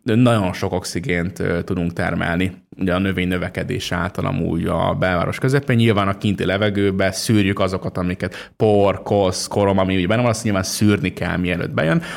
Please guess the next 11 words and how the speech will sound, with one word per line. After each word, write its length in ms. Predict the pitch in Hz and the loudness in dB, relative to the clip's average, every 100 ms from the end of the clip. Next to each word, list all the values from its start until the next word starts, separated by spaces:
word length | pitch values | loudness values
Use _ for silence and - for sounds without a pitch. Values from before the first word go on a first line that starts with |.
| - - | -8 -2
Ugye 120 | 101 | 0
ezért 200 | 92 92 | 0 0
vannak 200 | 92 85 | -2 -2
hepa 260 | 92 - | -6 -6
szűrők 480 | 87 - 90 90 - | -8 -4 -2 -2 -2
is, 80 | 98 | -6
szóval 180 | - 92 | -4 -4
ez 60 | 92 | -2
egy 100 | 87 | -2
bejáratott 480 | 87 92 95 87 | -4 -4 -6 -6
technológia. 800 | 90 92 92 95 95 95 98 - | -6 -6 -2 -2 -2 -2 -2 -4